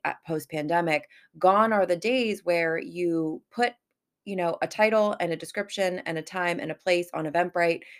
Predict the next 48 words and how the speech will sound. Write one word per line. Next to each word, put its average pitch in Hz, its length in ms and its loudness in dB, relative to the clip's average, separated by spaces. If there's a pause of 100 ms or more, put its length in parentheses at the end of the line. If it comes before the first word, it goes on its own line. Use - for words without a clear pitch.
(100)
you 160 120 -8
throw 180 220 4
some 175 220 -8
food 170 260 0
out 156 300 4 (240)
and 156 320 -2
people 156 280 -8
show 143 240 -6
up. - 200 -4 (720)
Now 202 280 6
you 220 140 0
have 185 180 -6
to 170 140 -8
really 202 500 0 (320)
understand 190 680 0
not 208 200 -2
only 240 240 -2
what 190 180 -2
you 170 240 -2
want 208 200 -2
to 220 40 -4
get 226 140 -2
out 226 220 -2
of 226 100 -10
your 240 180 -6
event, 247 440 -4 (400)
but 190 240 6
what 196 260 2
you 226 140 -4
want 202 220 -2
your 180 180 0
attendees 190 540 -4
to 165 80 -10
take - 240 -10
away - 200 -4
from - 220 -12
your - 160 -8
event. - 400 -12 (300)
What 208 220 2
do 240 120 -6
you 233 80 -2
want 214 220 -4
them 190 180 -6 (140)
to 170 420 -2
know 175 440 2
about 156 440 -2
your 156 500 -2
organization? 156 880 -6